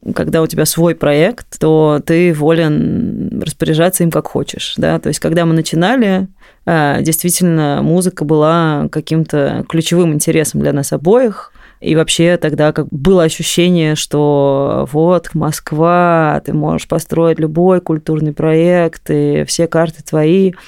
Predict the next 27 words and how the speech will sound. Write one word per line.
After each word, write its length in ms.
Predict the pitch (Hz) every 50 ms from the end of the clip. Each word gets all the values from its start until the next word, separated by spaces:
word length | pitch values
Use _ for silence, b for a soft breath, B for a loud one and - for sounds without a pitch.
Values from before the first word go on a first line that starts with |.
| B B B B B
Вот. 260 | 165 160 147 135 131
А 120 | - 95 147
дальше 260 | 165 180 220 226 214
случилось, 640 | 196 190 180 - - 196 190 170 165 156 - - -
э, 340 | 165 156 151 147 143 139
Болотное, 840 | - - 151 147 160 196 247 254 247 220 190 185 180 175 175 170 170 165 B B B B
фокус 320 | - - 196 196 190 202 175
начал 260 | 165 160 156 - 170
сдвигаться, 920 | 156 151 165 170 160 185 190 233 254 - - - 196 190 185 - 196 190 B B B B B B
стало 320 | - - - 170 170 175
гораздо 320 | 160 170 160 165 170 165
больше 380 | 165 165 170 175 180 180 - 151
тем, 560 | - - - 156 160 175 170 160 160 160 165
которые 580 | 160 - - - 160 160 160 156 156 151 156 165
хотелось 420 | 160 - 170 - 160 151 156 -
обсуждать. 580 | - - - 156 151 143 143 - - - - _ _ - B B B B B B
И 80 | -
понятно, 360 | 180 - 156 175 175 170 - 160
что 160 | - - 156
мы 540 | 151 151 156 160 156 151 147 139 139 - - - _ _
сознательно 560 | - - 196 196 180 202 190 185 - - 156
не 120 | 156 151 147
заходили 1120 | 151 165 - 175 160 156 156 165 165 160 165 147 139 135 131 - - - - - - - -
в 60 | -
сильной 320 | - - 185 165 165 151 147
мере 420 | 147 151 151 156 156 151 156 147
на 480 | 147 147 147 147 147 143 143 147 143